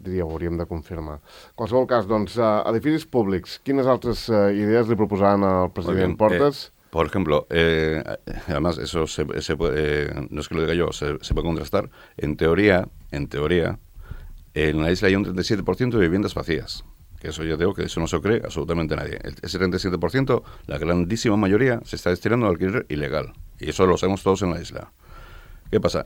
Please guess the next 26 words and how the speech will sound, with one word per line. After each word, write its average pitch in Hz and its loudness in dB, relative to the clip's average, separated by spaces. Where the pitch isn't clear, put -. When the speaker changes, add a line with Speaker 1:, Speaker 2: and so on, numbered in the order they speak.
Speaker 2:
Nadie 120 6
está 107 2
persiguiendo 76 -2
eso. 73 -10
Absolutamente 80 -4
nadie. 80 -2
Y - -10
sería 92 0
tan 104 0
fácil 135 0
como 87 0
controlar 87 2
los 78 -2
registros 107 -2
de 107 2
agua 110 4
y 107 6
luz 147 0
para 87 0
saber 110 2
si - -6
esas 98 -6
viviendas 110 0
realmente 95 2
están 92 -2
vacías. 76 -10